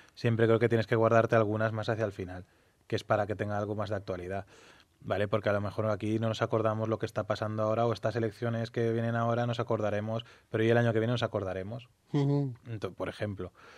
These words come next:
Speaker 1: Entonces, era una falla que, que sí, que el,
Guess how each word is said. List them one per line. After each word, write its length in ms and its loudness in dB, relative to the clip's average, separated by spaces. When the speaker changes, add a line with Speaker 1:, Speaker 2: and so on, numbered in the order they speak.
Speaker 1:
Entonces, 380 2
era 160 6
una 160 6
falla 260 6
que, 360 2
que 540 2
sí, 300 0
que 360 -2
el, 260 -10